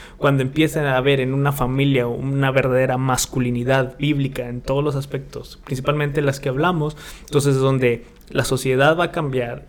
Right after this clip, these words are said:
nuestras iglesias van a cambiar, nuestros matrimonios van a cambiar, eh, la relación como padres e hijos van a cambiar, y eso va de generación en gen-, en generación.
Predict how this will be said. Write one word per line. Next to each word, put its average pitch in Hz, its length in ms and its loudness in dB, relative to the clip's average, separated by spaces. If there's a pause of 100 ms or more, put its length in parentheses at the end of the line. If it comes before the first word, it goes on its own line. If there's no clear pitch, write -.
(140)
nuestras 127 440 -4
iglesias 139 380 -2
van 127 160 -4
a 123 80 -6
cambiar, 123 560 -4
nuestros 135 320 -2
matrimonios 139 540 0
van 135 120 0
a 131 120 -4
cambiar, 127 480 -6 (360)
eh, 151 380 -4
la 131 160 4
relación 127 400 0
como 135 240 2
padres 131 420 0
e 127 60 0
hijos 143 360 0
van 127 160 -4
a 123 60 -10
cambiar, 127 460 -6
y 139 100 2
eso 131 300 -2
va 139 240 0
de 135 100 -2
generación 127 600 -10
en - 40 -16
gen-, - 160 -18 (600)
en 123 60 -2
generación. 113 540 -8